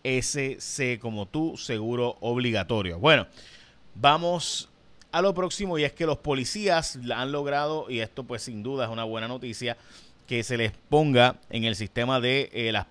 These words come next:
de, eh, de Mi Salud o Vital, eh, que es como se le llama, que es la tarjeta de salud del gobierno. Eh, a los policías, recuerden que muchos de ellos se retiraban, pero no tenían, no tienen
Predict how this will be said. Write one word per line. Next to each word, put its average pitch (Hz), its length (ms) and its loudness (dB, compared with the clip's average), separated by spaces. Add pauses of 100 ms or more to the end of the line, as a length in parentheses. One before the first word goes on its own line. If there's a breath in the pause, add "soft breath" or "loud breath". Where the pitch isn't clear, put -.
(140)
de, 98 720 0 (640)
eh, 85 840 -6
de 104 120 -6
Mi 113 140 -2
Salud 143 320 2
o 120 100 0
Vital, 120 460 2 (420 loud breath)
eh, 107 240 -2
que 104 60 -4
es 98 80 -8
como 127 180 -8
se 139 100 -6
le 147 80 -4
llama, 139 240 -2
que 123 60 -4
es 120 60 0
la 120 80 0
tarjeta 123 320 -2
de 123 80 -2
salud 120 200 -6
del 120 200 -4
gobierno. 120 680 -4
Eh, 104 420 -4
a 95 120 -2
los 98 160 -6
policías, 107 360 -4
recuerden 127 300 -4
que 123 60 -8
muchos 107 240 -8
de 117 80 -6
ellos 117 100 -6
se 127 80 -10
retiraban, 117 480 -4
pero 104 200 -6
no 98 180 -8 (140)
tenían, 110 420 -2 (320 loud breath)
no 107 140 -2
tienen 123 440 2